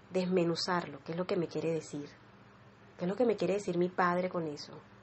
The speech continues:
Amo a mi prójimo como a mí mismo. Como a mí mismo. Eso es hermoso.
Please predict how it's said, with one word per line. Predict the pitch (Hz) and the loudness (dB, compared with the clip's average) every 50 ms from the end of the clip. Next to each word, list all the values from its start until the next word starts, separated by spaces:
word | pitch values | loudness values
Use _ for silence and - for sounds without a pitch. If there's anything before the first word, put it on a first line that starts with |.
| - - - - - - - - - - - - - - - - - - - - - - - - - - - - - - - - - - - - - - - - - - - - - - - - - - - - - - - - - | -20 -20 -20 -20 -20 -20 -20 -20 -20 -20 -20 -20 -20 -20 -20 -20 -20 -20 -20 -20 -20 -20 -20 -20 -20 -20 -20 -20 -20 -20 -20 -20 -20 -20 -20 -20 -20 -20 -20 -20 -20 -20 -20 -20 -20 -20 -20 -20 -20 -20 -20 -20 -20 -20 -12 -6 -2
Amo | - 190 190 214 226 240 240 | 0 0 2 4 6 6 6
a | 240 | 6
mi | 220 196 180 | 4 2 0
prójimo | - 185 196 214 226 233 247 240 233 233 | 2 2 4 4 4 4 2 2 2 2
como | - 190 190 | 2 2 2
a | 180 | 4
mí | 180 196 | 4 4
mismo. | 208 214 208 175 170 160 - - - - - - - - - - - - - - - - - - - - - - - - - - - - - - - - - - - | 4 4 2 2 0 -4 -6 -8 -12 -20 -20 -20 -20 -20 -20 -20 -20 -20 -20 -20 -20 -20 -20 -20 -20 -20 -20 -20 -20 -20 -20 -20 -20 -20 -20 -20 -20 -20 -20 4 10
Como | - 240 240 240 240 233 | 12 12 12 12 12 12
a | 226 | 12
mí | 233 240 254 | 10 8 6
mismo. | 269 269 285 285 269 - 220 202 170 - - - - - - - - - - - - - - - - - - - - - - - - - - - - - - - - - - - - - - - - - - - - - - - - - - - - - - - - - - - - - - - - - - - - - - - - - - - - - - - - | 6 6 6 6 4 2 2 0 0 0 -2 -10 -20 -20 -20 -20 -20 -20 -20 -20 -20 -20 -20 -20 -20 -20 -20 -20 -20 -20 -20 -20 -20 -20 -20 -20 -20 -20 -20 -20 -20 -20 -20 -20 -20 -20 -20 -20 -20 -20 -20 -20 -20 -20 -20 -20 -20 -20 -20 -20 -20 -20 -20 -20 -20 -20 -20 -20 -20 -20 -20 -20 -20 -20 -20 -20 -20 -20 -20 -20 -20 -20 -20 -20 -20 -20 -20 -16 -10
Eso | - 175 - - 254 | -10 -8 -6 -4 -2
es | 302 | -2
hermoso. | 254 180 156 151 160 170 - - | -2 -2 -2 -4 -4 -6 -6 -10